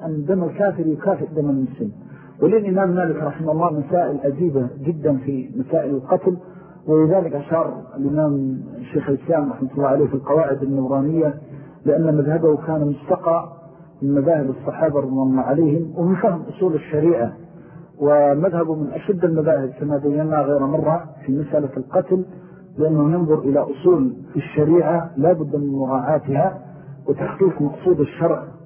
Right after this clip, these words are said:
الذي وردت من أجل تحقيقه،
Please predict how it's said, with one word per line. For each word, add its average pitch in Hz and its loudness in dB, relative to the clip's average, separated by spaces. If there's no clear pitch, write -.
الذي 147 2
وردت 156 2
من 143 -4
أجل 143 2
تحقيقه، 165 2